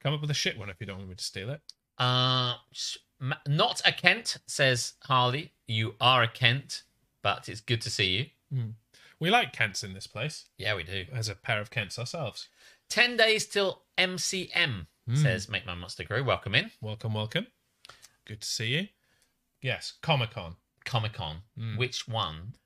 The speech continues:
Speaker 1: M C M.
Speaker 2: M C. Oh, I thought that,
Speaker 1: Comic-Con.
Speaker 2: I thought they were, I thought M C M was the company that did loads. M C M Manchester, M C M London, M C M.
Speaker 1: They used to be. Now they just do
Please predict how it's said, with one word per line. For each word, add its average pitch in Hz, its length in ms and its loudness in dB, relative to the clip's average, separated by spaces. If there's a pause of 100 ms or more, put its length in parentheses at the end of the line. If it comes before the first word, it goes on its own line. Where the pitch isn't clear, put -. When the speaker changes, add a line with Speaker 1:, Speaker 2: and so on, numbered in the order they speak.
(280)
Speaker 1:
M 143 160 4
C 127 220 4
M. 98 200 2 (320)
Speaker 2:
M 117 140 2
C. 120 200 -8 (400)
Oh, 147 120 8
I 151 120 4
thought 254 140 4
that, 185 100 2
Speaker 1:
Comic-Con. 151 340 0
Speaker 2:
I 196 40 4
thought 156 220 -2
they 143 140 8
were, 135 120 4
I 143 100 6
thought 147 180 0
M 143 120 4
C 139 140 0
M 131 80 4
was 117 100 0
the 117 80 -4
company 117 280 2
that 107 140 -6
did 107 140 2
loads. 107 220 4
M 117 120 0
C 110 120 0
M 101 120 2
Manchester, 104 360 -2
M 98 120 -6
C - 100 -2
M 92 100 -2
London, 90 260 -6
M 90 100 -6
C 90 160 -6
M. 87 260 -6
Speaker 1:
They 127 120 0
used 151 320 4
to - 60 0
be. 107 160 0
Now 123 200 4
they 117 160 2
just 110 240 -6
do 110 240 -6